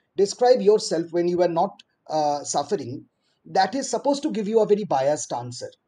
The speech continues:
It's more like a Facebook profile that the person will open in front of you, giving you some details and not giving you the rest of the details.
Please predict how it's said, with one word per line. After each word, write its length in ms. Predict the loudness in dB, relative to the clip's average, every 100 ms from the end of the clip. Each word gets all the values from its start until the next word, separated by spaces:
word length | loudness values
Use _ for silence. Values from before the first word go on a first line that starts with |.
| _ _ _ _
It's 340 | -4 -4 -4 -4
more 220 | 4 4
like 260 | 6 2 2
a 80 |
Facebook 540 | 2 2 2 -2 -10 -2
profile 420 | -2 0 2 2
that 160 | 0 -4
the 60 |
person 340 | -2 -4 -2 -2
will 140 | -2
open 260 | -2 -4 -6
in 140 | -8
front 260 | -8 -8 -8
of 140 | -14
you, 120 | -20 -20 _ _ _ -4
giving 320 | -2 0 0
you 140 | -2
some 260 | 0 2 2
details 400 | 0 -2 -4 -4
and 160 | -6 -4
not 240 | -4 0
giving 240 | 0 2
you 140 | 0 0
the 100 | 0
rest 240 | -2 -4
of 160 | -6 -8
the 80 | -12
details. 680 | -14 -16 -18 -12 -12 -12